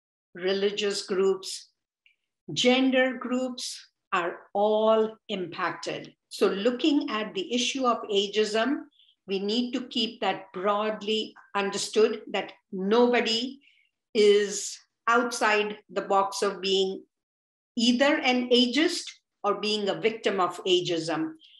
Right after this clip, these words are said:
So you can either perpetuate ageism or you can be experiencing ageism.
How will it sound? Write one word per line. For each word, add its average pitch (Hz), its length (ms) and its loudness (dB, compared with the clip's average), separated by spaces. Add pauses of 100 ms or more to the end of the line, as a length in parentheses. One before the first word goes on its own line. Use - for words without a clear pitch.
(100)
So - 160 0
you 202 220 0
can - 380 -2
either 220 340 0
perpetuate 247 920 -2
ageism 247 640 0 (200)
or 196 120 -2
you 196 200 -6
can 202 240 0
be 202 220 -2
experiencing 185 840 -2
ageism. 170 640 -2